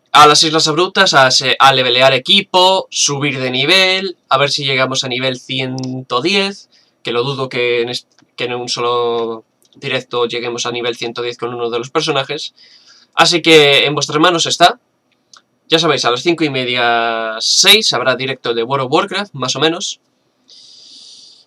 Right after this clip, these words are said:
Y será un directo, pues, o leveleando un personaje de nivel bajo. También tengo un paladín. Estas opciones serán subir al paladín, subir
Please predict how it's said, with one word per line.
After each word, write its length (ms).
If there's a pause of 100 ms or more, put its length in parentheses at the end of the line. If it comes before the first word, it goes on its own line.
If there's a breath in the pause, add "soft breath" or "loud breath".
(160)
Y 100
será 200
un 80
directo, 880
pues, 480 (300)
o 140
leveleando 500
un 100
personaje 460
de 80
nivel 300
bajo. 360 (1400)
También 280
tengo 180
un 80
paladín. 460 (1200 soft breath)
Estas 260
opciones 340
serán 360 (440)
subir 300
al 160
paladín, 540 (640)
subir 680